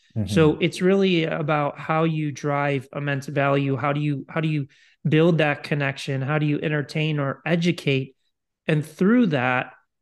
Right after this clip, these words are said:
Speaker 2: you will, it will lead to sales. Again, you look at Mister Beast, is like, he's not really selling anything. And yet, Mis-,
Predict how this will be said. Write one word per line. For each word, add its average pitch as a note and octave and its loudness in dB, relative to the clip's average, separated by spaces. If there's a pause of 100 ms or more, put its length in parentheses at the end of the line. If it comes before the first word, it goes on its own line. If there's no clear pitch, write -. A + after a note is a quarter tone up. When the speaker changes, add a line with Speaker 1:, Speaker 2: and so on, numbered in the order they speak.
(420)
Speaker 2:
you F3+ 4
will, D#3+ 4
it E3 0
will D3+ 0
lead D3 0
to C#3+ -6
sales. D3 -2
Again, D#3 -2
you D3 0
look D3 0
at D3 -2
Mister C#3+ -6
Beast, E3+ 2
is C#3+ 0
like, D3+ 0
he's E3+ 0
not G3+ 0 (160)
really D#3+ 0
selling E3+ 0
anything. C3 -4
And C#3 -4
yet, D#3 -2
Mis-, D#3 -2